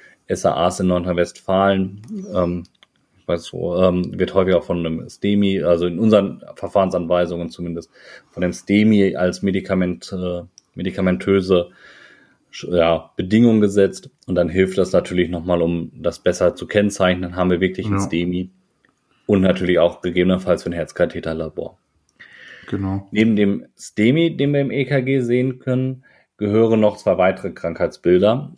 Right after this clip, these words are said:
Speaker 1: zum akuten Coronarsyndrom. Das ist einmal der N-stemi, also der Nicht-S-T-Streckenhebungs-Myokardinfarkt und die instabile Angina pectoris.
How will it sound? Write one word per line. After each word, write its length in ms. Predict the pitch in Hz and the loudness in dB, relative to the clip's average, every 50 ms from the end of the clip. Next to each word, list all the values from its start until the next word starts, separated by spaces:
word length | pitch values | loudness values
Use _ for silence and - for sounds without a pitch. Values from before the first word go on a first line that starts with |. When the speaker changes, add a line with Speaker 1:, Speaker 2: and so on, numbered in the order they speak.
| - 76 - | -20 -20 -20
Speaker 1:
zum 240 | _ - - 87 87 | _ -12 -8 -4 -4
akuten 400 | 87 87 - - 92 90 - 90 | -4 -4 -6 -10 -12 -10 -8 -12
Coronarsyndrom. 1000 | 85 - 85 87 82 80 80 82 82 82 85 82 - _ - 82 82 82 90 - _ _ _ - - - - - _ | -12 -6 -6 -4 -4 -2 -2 -4 -4 -6 -8 -12 -12 _ -8 -8 -6 -6 -8 -12 _ _ _ -20 -20 -20 -20 -14 _
Das 220 | - 95 92 92 - | 2 2 2 2 -2
ist 240 | 101 92 - - - | -4 -4 -4 -4 -2
einmal 320 | 87 98 101 101 101 98 | 0 2 4 4 4 4
der 160 | 92 85 - | 4 0 0
N-stemi, 800 | - 85 92 95 - - - - 135 143 156 165 175 190 196 196 185 | 0 -2 -2 -2 -2 -4 -4 0 0 0 2 0 0 -2 -2 -4 -4
also 220 | - 95 87 90 87 | -4 -4 -4 -2 0
der 180 | 87 87 85 | 0 0 0
Nicht-S-T-Streckenhebungs-Myokardinfarkt 3250 | 82 87 98 120 147 156 151 151 - - _ - 110 - - _ - 110 110 110 107 - - - - - 107 92 - 107 101 90 85 101 104 104 95 104 101 101 98 - - 92 92 90 85 82 82 - - 82 92 95 - 139 135 139 - - 156 170 - - _ _ _ _ _ _ _ _ _ _ _ _ _ | 2 2 2 2 2 2 0 -8 -16 -18 _ -10 -10 -10 -10 _ -2 0 0 0 0 -2 -8 -14 -8 -4 -4 -4 -2 -4 -6 -6 -2 0 0 0 2 2 2 2 0 -2 -4 -2 0 0 0 0 -2 -4 -6 -6 -6 -4 -6 -8 -8 -8 -8 -8 -6 -6 -8 -10 _ _ _ _ _ _ _ _ _ _ _ _ _
und 240 | - 120 123 123 123 | 2 2 2 2 2
die 140 | 127 120 98 | 0 0 2
instabile 560 | 113 113 - - 113 104 98 107 107 107 104 | 0 0 0 2 0 0 0 0 2 2 2
Angina 320 | 101 98 95 98 92 90 87 | 2 2 0 0 0 0 0
pectoris. 580 | - - 82 - - - - - - - - | 0 -2 -4 -4 -4 -10 -10 -10 -12 -16 -20